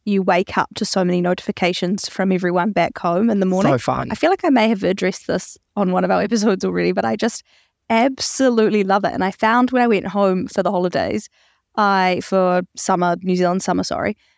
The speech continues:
Speaker 1: um, I would wake up in the morning and just have nothing on my phone because all of our London friends were back in New Zealand as well.
Speaker 2: Yeah.
Speaker 1: And so I was like,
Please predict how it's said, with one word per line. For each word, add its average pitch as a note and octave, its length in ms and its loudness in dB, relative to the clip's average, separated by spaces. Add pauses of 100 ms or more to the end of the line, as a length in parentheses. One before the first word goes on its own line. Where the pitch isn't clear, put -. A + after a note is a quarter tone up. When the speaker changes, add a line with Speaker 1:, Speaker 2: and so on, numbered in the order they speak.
(120)
Speaker 1:
um, F#3 500 0 (580)
I G3+ 140 4
would G3 360 2 (360)
wake A3 240 2
up G#3+ 140 0
in G#3 40 0
the G#3 60 2
morning F#3+ 240 2
and F3 60 -4
just F#3+ 120 -2
have G3 100 -2
nothing F3+ 340 0
on F3+ 80 0
my F3 120 -2
phone B3+ 300 0
because A#3+ 220 -2
all A#3 160 4
of G#3+ 80 0
our F#3+ 260 4
London F#3+ 400 2
friends E3+ 480 -2 (100)
were F3+ 140 -2
back F3 240 -2
in F#3 60 -2
New E3 100 0
Zealand E3+ 320 0
as E3 100 -2
well. F#3+ 400 -2 (140)
Speaker 2:
Yeah. C3 300 2 (100)
Speaker 1:
And G3 160 -2
so G#3 140 2
I G3+ 120 4
was G#3+ 120 0
like, A3+ 320 0